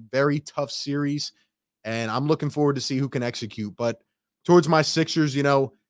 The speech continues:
I also had us, I actually had us as the four seed this year, but I didn't really know.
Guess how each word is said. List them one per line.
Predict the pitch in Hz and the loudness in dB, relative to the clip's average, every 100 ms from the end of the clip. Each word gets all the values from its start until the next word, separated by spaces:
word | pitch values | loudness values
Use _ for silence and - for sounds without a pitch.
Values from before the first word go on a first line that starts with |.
| _ - | _ 2
I | 151 | 4
also | 151 151 - 160 | 6 2 0 -2
had | 143 143 | 2 2
us, | 143 135 | 2 2
I | 165 | 2
actually | 185 180 | 2 2
had | 156 151 | 0 0
us | |
as | 151 135 | -2 -4
the | - | -4
four | - 147 147 | -6 -6 -4
seed | 147 131 | -6 -6
this | 131 | -6
year, | - 143 | -4 -2
but | 127 | -2
I | |
didn't | 131 156 | -2 -2
really | 143 139 120 | -2 -2 -2
know. | 127 143 123 113 | 2 2 2 -4